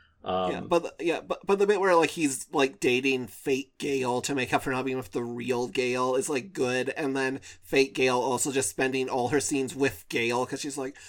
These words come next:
Speaker 2: "Well, I have to do what you do, and, like, you always survive, so if I stick with you, then I just survive." It's
Speaker 1: <laughs> Yeah. Oh my gosh.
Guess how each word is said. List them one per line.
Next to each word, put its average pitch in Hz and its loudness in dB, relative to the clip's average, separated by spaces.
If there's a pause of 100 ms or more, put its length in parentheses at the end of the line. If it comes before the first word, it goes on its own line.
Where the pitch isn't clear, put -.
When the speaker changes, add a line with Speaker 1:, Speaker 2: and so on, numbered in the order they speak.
(220)
Speaker 2:
"Well, 247 4
I 262 8
have 277 4
to 254 -6
do 262 4
what 151 10
you 208 2
do, 139 6
and, 151 2
like, 147 0
you 240 4
always 160 8
survive, 196 2
so 165 4
if 151 -2
I 160 -2
stick 208 -6
with 185 -4
you, 175 0
then 175 2
I 175 2
just 185 -4
survive." 185 -2
It's - 2
Speaker 1:
<laughs> - 0
Yeah. 156 4 (1200)
Oh 143 -2
my 98 -6
gosh. 110 -2